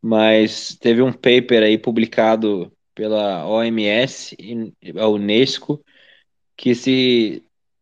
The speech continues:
intitulava Padrões para Educação Sexual Infantil na Europa.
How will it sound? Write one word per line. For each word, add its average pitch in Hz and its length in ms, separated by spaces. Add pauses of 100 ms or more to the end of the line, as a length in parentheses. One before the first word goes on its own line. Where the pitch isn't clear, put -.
intitulava 131 720
Padrões 135 680
para 156 240
Educação 147 600
Sexual 139 680
Infantil 139 640
na 147 140
Europa. 110 600